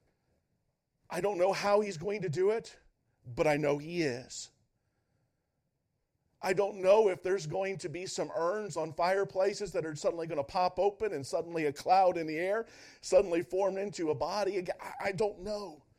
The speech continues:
But I do know that God is the God of the impossible, that God is the God of the living and not the dead. God truly is going to be faithful to his word, and it ought not to be something that is incredulous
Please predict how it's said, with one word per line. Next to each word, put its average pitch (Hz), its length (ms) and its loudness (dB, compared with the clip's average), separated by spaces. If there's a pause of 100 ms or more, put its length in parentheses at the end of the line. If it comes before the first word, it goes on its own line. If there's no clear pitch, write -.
(560)
But 196 180 8
I 190 140 2
do 165 280 -4
know 196 200 2
that 160 160 2
God 175 220 2
is 165 100 -4
the 165 80 -4
God 156 240 0
of 139 40 -10
the 143 100 -6
impossible, 117 840 -8 (720)
that 185 140 8
God 208 200 8
is 196 120 4
the 180 80 -2
God 180 260 4
of 175 80 0
the 156 80 -2
living 139 640 -4 (280)
and 151 240 -2
not 151 400 -2 (240)
the 120 160 -4
dead. 113 400 -4 (580)
God 214 380 4
truly 214 720 -4
is 143 220 -6
going 180 880 -2
to 151 180 -8
be 131 200 -8
faithful 180 760 -4
to 151 300 -10
his 120 360 -6
word, 185 580 -4 (380)
and 165 160 -2
it 160 180 -2
ought 277 320 4
not 180 340 0
to 175 100 -6
be 175 180 -10
something 185 760 -4
that 143 160 0
is 147 260 -4
incredulous 175 880 -4